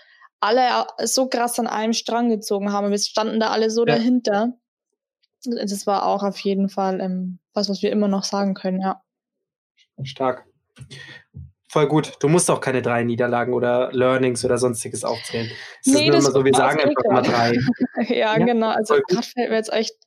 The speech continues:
Speaker 1: hätte ich mich vorbereiten müssen. Nee, da fällt mir grad nichts ein.
Speaker 2: Nee, ich finde auch genau, genau diese Frage stellen wir auch nicht vorbereitend, weil, ähm, meistens ergeben sich aus einem Gespräch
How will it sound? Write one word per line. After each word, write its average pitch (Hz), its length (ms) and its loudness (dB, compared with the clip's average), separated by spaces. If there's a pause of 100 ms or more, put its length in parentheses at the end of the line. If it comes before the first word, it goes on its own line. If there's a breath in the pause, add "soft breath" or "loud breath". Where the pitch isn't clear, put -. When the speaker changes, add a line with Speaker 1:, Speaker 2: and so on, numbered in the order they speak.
(480 soft breath)
Speaker 1:
hätte 240 160 -4
ich 214 120 -2
mich 233 140 0
vorbereiten 214 460 0
müssen. 208 280 -2
Nee, 208 120 0
da 214 100 -2
fällt 214 200 -4
mir 214 100 -6
grad 220 180 -6
nichts 226 220 -8
ein. 220 180 -4
Speaker 2:
Nee, 196 300 4
ich 151 160 0
finde 214 340 2
auch - 160 -2
genau, 165 360 0
genau 160 260 2
diese 160 200 -2
Frage 156 300 0
stellen 156 280 -2
wir 147 120 2
auch 143 80 -4
nicht 160 200 -2
vorbereitend, 131 760 0
weil, 135 220 2 (520 loud breath)
ähm, 131 420 -2
meistens 156 480 0
ergeben 151 360 2
sich 139 300 -2
aus 135 320 0
einem 131 220 2
Gespräch 143 680 -2